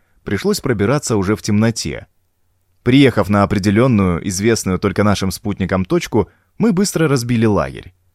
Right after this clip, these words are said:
В полусотни шагов от стоянки плескалось ласковое ночное море, в котором мы, пользуясь темнотой, успели пару раз искупаться обнажёнными. Дима и Надя, так звали ребят, предложили спать с ними в палатке,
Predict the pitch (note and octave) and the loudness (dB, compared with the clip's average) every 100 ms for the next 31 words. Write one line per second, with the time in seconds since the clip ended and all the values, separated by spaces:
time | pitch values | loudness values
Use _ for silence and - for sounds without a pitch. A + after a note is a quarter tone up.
0 | _ _ _ _ _ - A2 A2+ C#3 G2+ | _ _ _ _ _ -2 0 2 0 0
1 | G#2 G2+ G#2 F#2 F2 - F#2+ D#3+ D3 F2 | 0 0 0 0 -2 -2 0 0 -2 -4
2 | - F#2 - G#3 F3 G#2 A#2 - G2+ F2+ | -4 -6 -2 -2 -2 0 -2 -2 -2 0
3 | F2 E2 F#2+ D#2+ D2+ G#2+ E3 D3+ - _ | -2 -4 -4 -4 -2 -2 0 -2 -4 _
4 | _ - - B3+ A3 F#3+ G#3+ A3+ - C#3 | _ -6 -4 0 2 2 2 0 -2 -2
5 | C#3 A2 G2 G2+ F#2+ F#2 - F3+ A#2+ _ | 0 0 0 -2 -2 -2 -2 -4 -4 _
6 | _ _ - A2 A3+ G#3+ C#3 D3 D#3 A2 | _ _ -6 -4 0 0 0 0 0 0
7 | B2+ G2+ - F#2 - G2+ F#2+ G#2+ - F2 | 0 -4 -6 -8 -2 0 0 -2 0 0
8 | A2 A#2+ C3 D#2+ C#2 C2+ C#2 - _ _ | 0 2 0 -2 -6 -12 -16 -20 _ _
9 | _ _ _ _ _ _ _ - F#2+ C3 | _ _ _ _ _ _ _ -6 0 2
10 | B2 A2 F3 E3 F2+ C#2+ G#2+ F#2 F2 F2+ | 4 4 4 2 0 0 0 0 0 0
11 | F2 F#2+ F#2 D2+ - _ _ - C#3+ G#3+ | 0 0 0 -2 -6 _ _ -6 0 2
12 | B3 G3 - F3+ E3+ E3+ D#3+ D3+ F#3 E3 | 2 0 0 -2 -2 0 -2 0 0 2
13 | F2 - - | 0 -2 -12